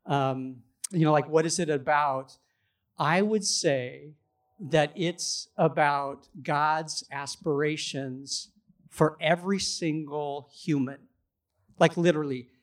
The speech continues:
every single human who has ever lived and who ever will live, this series is about God's aspirations for all of us. So what does God want?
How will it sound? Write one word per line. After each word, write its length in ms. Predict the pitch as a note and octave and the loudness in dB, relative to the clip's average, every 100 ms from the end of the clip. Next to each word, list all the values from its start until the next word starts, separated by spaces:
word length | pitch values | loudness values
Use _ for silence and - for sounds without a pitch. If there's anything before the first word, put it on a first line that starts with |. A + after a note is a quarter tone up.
| _ _ - | _ _ 4
every 240 | E3+ G3+ | 6 8
single 320 | - A3 G#3+ | 4 2 -2
human 520 | F3 G3+ F#3 F#3+ F#3+ | -4 -4 -4 -4 -6
who 240 | F3+ E3+ D#3 | -6 -2 0
has 300 | D3+ C#3 - | 0 -2 -2
ever 260 | E3 D#3+ E3+ | 0 0 0
lived 360 | E3 E3+ D#3 | -2 -2 -2
and 160 | D3+ C#3 | -4 -2
who 180 | D3+ D3+ | -2 -2
ever 280 | D3+ D3+ E3+ | 0 -2 -2
will 500 | F3 E3 C#3 C3+ D3 | -4 -2 -2 -4 -8
live, 420 | D#3+ C#3 C3+ C#3 _ _ _ _ _ _ _ | -6 -4 -4 -10 _ _ _ _ _ _ _
this 260 | C#3 E3 E3 | 0 2 2
series 680 | - G3 F#3 C3+ B2+ B2+ - | 0 0 0 -2 -4 -8 -6
is 200 | D3 D#3+ | -4 -4
about 520 | D3 D3 C3+ C3+ C#3 | 2 4 4 0 -6
God's 480 | D3 D3+ D3+ D3 - | -2 0 0 -4 -6
aspirations 1200 | D3+ C#3+ - D3+ C#3+ C#3+ - D3+ C#3 C#3 - - - | -4 -6 -6 -2 -2 -2 -4 -4 -6 -8 -10 -14 -18
for 220 | _ D#3 D3+ | _ 2 4
all 220 | D3 D3+ | 4 2
of 120 | C3+ | -4
us. 460 | C#3+ C3+ - - - _ _ _ _ _ | -4 -4 -8 -10 -12 _ _ _ _ _
So 220 | - D#3+ | 6 6
what 340 | D3+ E3+ G3 | 6 2 2
does 200 | A3 F#3+ | 0 -2
God 400 | - D#3+ D3 D3 | -2 -2 -2 -6
want? 280 | C#3 A#2+ A#2 | -8 -8 -10